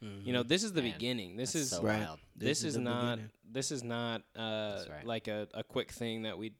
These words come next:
Speaker 1: we decide to, all right, we protested once, we're good.
Speaker 3: Right.
Speaker 1: You know, like, that was going on for six months
Speaker 3: Mm-hmm.
Speaker 1: around the
Speaker 2: Yeah.
Speaker 1: clock. Somebody, there are people sitting there
Speaker 3: Yep.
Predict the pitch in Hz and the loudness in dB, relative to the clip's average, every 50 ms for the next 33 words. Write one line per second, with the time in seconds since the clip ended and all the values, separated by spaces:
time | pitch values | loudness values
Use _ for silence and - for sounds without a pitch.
0 | - _ - 110 110 104 101 - - 113 107 107 107 101 - - 107 98 101 98 | -20 _ -8 -8 -6 -4 -4 -2 -2 0 0 0 -2 -4 -6 -6 -6 -6 -6 -8
1 | - - - - _ - 95 107 120 127 - 107 104 - - 139 151 - 131 123 | -10 -18 -20 -20 _ -4 0 2 2 2 2 -2 -4 0 0 -2 0 0 -2 -4
2 | - - 110 110 120 147 151 139 - - - 110 - 151 156 139 123 117 _ _ | -4 -4 -8 -4 -2 -2 -2 -2 -6 -8 -10 -4 -2 -2 -2 -2 -4 -8 _ _
3 | _ _ - 78 78 - - _ _ _ 110 110 110 113 127 - - 110 113 104 | _ _ -10 -10 -10 -10 -12 _ _ _ -6 -2 -2 -2 -2 -2 -2 -2 -2 -2
4 | - - 120 139 175 208 190 156 147 131 120 120 113 - 107 104 - - 165 196 | 2 4 4 4 4 4 2 0 0 0 0 -2 -4 -6 -6 -6 -4 -4 -4 -4
5 | - - 92 95 113 147 120 - - - - 87 87 85 85 92 90 95 104 107 | -4 -6 -4 0 2 2 2 0 -4 -10 -10 -10 -10 -10 -8 -8 -6 -4 -2 0
6 | 117 123 131 143 139 120 117 113 135 120 104 98 - - 117 113 117 123 117 82 | 0 2 2 2 0 0 2 4 4 4 4 2 -2 -4 -2 0 2 2 2 2
7 | 110 120 107 120 117 107 - 127 120 - - 120 - - 123 - 110 107 90 - | 0 -2 0 0 -2 0 0 -2 -2 -2 -4 -10 -6 -4 -4 -2 -2 -4 -6 -8
8 | - _ _ _ _ _ - 90 87 - | -14 _ _ _ _ _ -6 -6 -6 -6